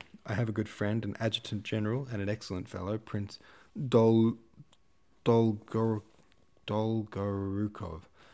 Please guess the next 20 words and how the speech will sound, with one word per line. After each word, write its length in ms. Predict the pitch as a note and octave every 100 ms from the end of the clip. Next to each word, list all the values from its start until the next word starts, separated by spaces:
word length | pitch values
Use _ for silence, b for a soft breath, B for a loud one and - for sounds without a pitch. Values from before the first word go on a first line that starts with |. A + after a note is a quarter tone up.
| B _
Dolgorukov. 760 | G#2 A2+ G#2 G2 A2+ - - - b b b b b b b b b b _
And 160 | B2 A#2+
though 100 | C3+
you 200 | B2+ B2
may 220 | A#2+ B2
not 180 | A#2+ A#2
n-, 240 | B2 - B B B B
know 300 | A#2 A2 G2
it, 300 | G2+ A#2 C#3+ - B
the 80 | G#2
fact 340 | - B2 A#2+ -
is 380 | A#2 G2+ A2 - B B B -
that 180 | F#2+
now 320 | G2+ G#2+ G2 G#2
Kutuzov 440 | - A2 G2+ F#2+
has 220 | - G#2 -
his 120 | D#2+
staff 440 | - F#2 F2+ F2
and 100 | F#2+
all 300 | G2 G#2 G2+